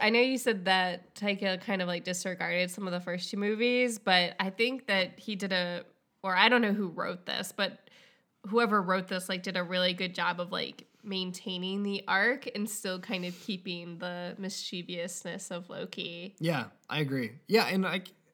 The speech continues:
Speaker 2: I think when the first time I saw it, I was like,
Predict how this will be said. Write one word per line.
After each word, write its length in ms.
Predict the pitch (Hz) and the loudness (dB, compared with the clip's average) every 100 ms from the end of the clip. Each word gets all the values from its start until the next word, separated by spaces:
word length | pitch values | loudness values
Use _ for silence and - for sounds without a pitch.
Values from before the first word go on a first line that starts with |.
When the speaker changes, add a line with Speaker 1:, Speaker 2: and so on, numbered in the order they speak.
| _ 143 | _ -6
Speaker 2:
I 60 | |
think 240 | 147 196 190 | -2 -2 -2
when 100 | 185 | -2
the 100 | 143 | -2
first 280 | 135 139 156 | -4 -6 -6
time 100 | 139 | -6
I 120 | 120 | -6
saw 320 | - 135 143 | -4 -4 -4
it, 60 | 131 | -4
I 120 | 117 | -6
was 180 | 120 135 | -6 -8
like, 320 | 113 113 | -8 -10